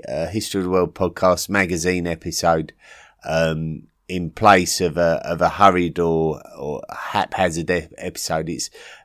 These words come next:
uh, it's very important that all the episodes are produced correctly, and, and, and, and for me to do one, one a week is, is quite a, quite a difficult task. Uh, but there, you know, there might be ways that we can get around that in the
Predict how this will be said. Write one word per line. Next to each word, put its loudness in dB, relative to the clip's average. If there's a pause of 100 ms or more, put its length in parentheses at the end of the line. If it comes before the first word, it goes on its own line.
(100)
uh, -6
it's -4
very 6
important 0
that -6
all 2
the 4
episodes 0
are 0
produced -4
correctly, -2
and, -6
and, -8
and, 0
and -6
for -4
me 8
to -6
do 4
one, 6
one 4
a 2
week 0
is, -4
is -8 (460)
quite 2
a, -2 (100)
quite 0
a -16
difficult -8
task. -4 (460)
Uh, 2
but 4
there, 4
you 2
know, 8
there 4
might 0
be -6
ways 0
that -8
we -6
can -10
get -4
around -4
that -8
in -16
the -12